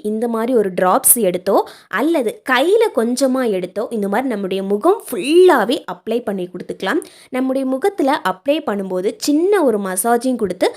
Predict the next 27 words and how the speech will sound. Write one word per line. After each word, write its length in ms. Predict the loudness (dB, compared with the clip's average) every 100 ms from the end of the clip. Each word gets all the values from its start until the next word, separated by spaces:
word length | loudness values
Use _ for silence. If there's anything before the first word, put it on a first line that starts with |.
| -8 -8
நம்ம 340 | -6 -4 -6 -6 -8
அப்ளை 220 | -6 -4 -4
பண்ணணும். 340 | -4 -6 -10 -16 _ -4
இதுவே 440 | 4 6 8 4 0 -2
நம்ம 180 | -4 2 6
குழந்தைகளுக்கு 540 | 6 6 4 2 0
அப்ளை 240 | 0 -2 -4 -2
பண்றோம்னா 380 | -2 -2 -2 -4
கூட 300 | -6 -6 -6 -6 -4
நைட் 320 | 2 2 4 2
டைம்ல 320 | 2 0 -4 -4 0
அல்லது 340 | 2 4 2 0 -4 2
குளிச்சதுக்கு 560 | 4 4 2 0 -2 -4
அப்புறமா 420 | -4 -6 -4 -6 -8 -4
யூஸ் 180 | -4 -4 -6
பண்ணணும். 420 | -6 -6 -6 -6 -10 _ -12 -8
இது 120 | -6 -4
யூஸ் 260 | -4 -2 0
பண்ணதுக்கு 420 | 2 2 2 0 -2
அப்புறமா 380 | 0 -2 -2 -4 0 4
சோப்பு 360 | 8 8 6 6
போட்டு 280 | 4 4 4
வாஷ் 240 | 2 2 -2
பண்ணக்கூடாது, 520 | -2 -2 -2 4 4 4 -2
தண்ணியிலையும் 640 | -2 2 4 4 2 0 0
வாஷ் 220 | -2 -2
பண்ணக்கூடாதுங்க. 600 | -4 -4 -4 -4 -2 -2